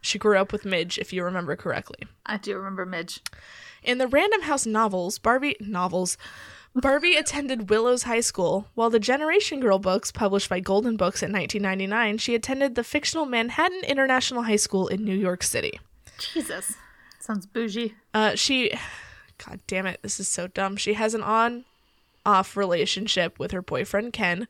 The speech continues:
Speaker 1: Ken Carson, <laughs> Kenneth Carson, um,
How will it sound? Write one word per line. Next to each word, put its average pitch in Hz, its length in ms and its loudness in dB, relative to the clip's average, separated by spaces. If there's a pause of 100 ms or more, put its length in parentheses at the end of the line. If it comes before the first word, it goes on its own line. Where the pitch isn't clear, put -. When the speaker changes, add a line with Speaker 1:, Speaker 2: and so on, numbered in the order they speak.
(140)
Speaker 1:
Ken 180 220 -6
Carson, 220 560 0 (280)
<laughs> - 280 -8
Kenneth 294 380 2
Carson, 175 560 -2 (1120)
um, 196 360 4